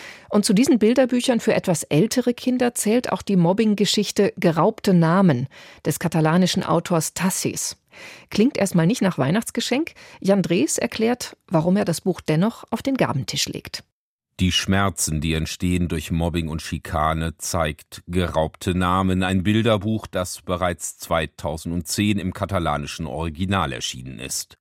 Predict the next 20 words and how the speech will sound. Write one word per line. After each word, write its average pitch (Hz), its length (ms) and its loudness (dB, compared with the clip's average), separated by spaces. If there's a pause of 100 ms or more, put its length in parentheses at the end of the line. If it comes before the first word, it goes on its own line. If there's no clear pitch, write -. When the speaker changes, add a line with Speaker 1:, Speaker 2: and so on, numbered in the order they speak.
(500)
Speaker 2:
Es - 160 -2
berichtet 107 480 0
von 98 180 -2
einem 92 320 0
bemitleidenswerten 85 1120 -4
Schüler, 98 460 0
der 87 160 -4
zunächst 90 720 -4
mit 90 180 -4
einem 90 460 -2
Apfelkopf - 960 -6
dargestellt 87 640 0
wird, 104 180 0
inmitten 104 440 -2
der 92 120 -2
anderen, 80 540 -6
die 76 180 -10
wie 98 180 -6
Birnen 67 680 -6
aussehen. 55 720 -8